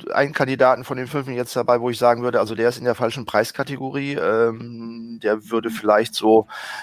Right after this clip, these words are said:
ja, dürfte maximal die Hälfte kosten, so von dem, wie er klingt. Wir hatten, äh, vor zwei Jahren hatten wir ein Modell dabei, wo ein Hersteller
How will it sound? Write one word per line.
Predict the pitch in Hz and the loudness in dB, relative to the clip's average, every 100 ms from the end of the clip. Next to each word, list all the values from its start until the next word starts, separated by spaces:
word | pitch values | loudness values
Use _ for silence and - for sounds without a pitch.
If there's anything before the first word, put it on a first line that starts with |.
| - | -2
ja, | 92 101 | 2 4
dürfte | 104 110 - | 2 -2 0
maximal | 104 - 120 107 101 | -4 -4 -2 0 0
die | 98 | 0
Hälfte | 107 - | -2 -4
kosten, | 131 127 - - | -2 -2 -2 -8
so | 120 123 | -6 -6
von | - 113 | -4 -4
dem, | 113 117 110 | -4 -6 0
wie | |
er | 110 110 | 0 0
klingt. | - 120 135 - - - - | 0 -4 -4 -12 -12 -10 -10
Wir | - 113 | 2 2
hatten, | - 135 131 | 4 2 2
äh, | - 113 | 4 6
vor | 131 | 4
zwei | - 123 | 4 4
Jahren | 120 143 131 104 | 6 6 6 4
hatten | - 110 | 0 0
wir | 107 | 0
ein | 117 | 0
Modell | 127 120 120 | -2 0 2
dabei, | 120 113 113 120 113 | 2 4 6 6 2
wo | 110 110 | -2 -2
ein | 107 120 | 0 0
Hersteller | 120 113 117 - 113 113 113 113 | 2 2 2 0 0 4 4 2